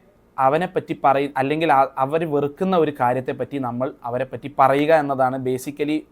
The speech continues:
ഗീബത്ത് എന്നുള്ളത്. അപ്പോ അവർ ഉള്ള ഒരു കാര്യം, അല്ലെങ്കിൽ അവർ ചെയ്ത ഒരു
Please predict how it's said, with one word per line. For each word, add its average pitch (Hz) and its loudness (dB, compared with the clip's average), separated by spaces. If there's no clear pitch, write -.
ഗീബത്ത് 151 0
എന്നുള്ളത്. 123 -2
അപ്പോ 226 2
അവർ 196 2
ഉള്ള 202 2
ഒരു 185 2
കാര്യം, 120 2
അല്ലെങ്കിൽ 143 -2
അവർ 139 2
ചെയ്ത 139 -4
ഒരു 143 0